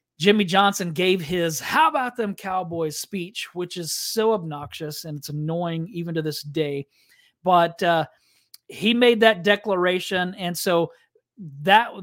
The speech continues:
the, and then the, the next season, he guaranteed the Cowboys would beat the forty-niners in the N F C Championship game, which they did.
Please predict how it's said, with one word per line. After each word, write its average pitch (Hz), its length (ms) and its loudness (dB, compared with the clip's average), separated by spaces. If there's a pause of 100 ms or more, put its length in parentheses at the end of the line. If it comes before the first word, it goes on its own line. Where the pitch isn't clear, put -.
(280)
the, 202 180 2
and 196 160 0
then 190 300 -2
the, 180 180 -4
the 180 160 -8
next 196 640 -2
season, 170 640 -8 (220)
he 185 540 -10 (400)
guaranteed 202 1000 -2
the 170 100 -8
Cowboys 160 680 -8
would 156 160 -10
beat 165 160 -8
the 156 80 -12
forty-niners 151 680 -8
in 156 100 -8
the 160 80 -10
N 156 160 -8
F 147 80 -10
C 156 140 -10
Championship 151 520 -10
game, 170 240 -8
which 160 260 -8
they 156 100 -4
did. 160 380 -2